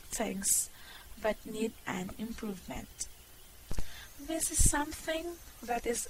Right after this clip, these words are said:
really helpful when it comes to the case that the company need h-, some help for the problems. Outsourcing is the best way to enhance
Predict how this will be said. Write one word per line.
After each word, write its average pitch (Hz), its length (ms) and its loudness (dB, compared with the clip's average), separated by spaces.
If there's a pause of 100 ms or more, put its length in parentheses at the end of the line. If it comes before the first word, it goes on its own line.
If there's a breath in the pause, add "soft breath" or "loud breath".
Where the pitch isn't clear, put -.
(120)
really 269 380 2
helpful 202 840 -4 (440 loud breath)
when 262 160 0
it 269 180 -2
comes 208 440 0
to 285 140 -2
the 254 140 0
case 208 460 0 (320)
that 240 140 -2
the 254 60 0 (120)
company 277 480 0
need 202 300 -2 (420 loud breath)
h-, - 80 -8 (160)
some 269 400 0
help 196 320 -4 (580 loud breath)
for - 240 -2
the 233 140 0
problems. 196 920 -4 (1300)
Outsourcing 240 960 2 (500 loud breath)
is 240 200 2
the 214 100 4
best 196 500 2
way 240 420 4
to - 140 2
enhance 214 600 0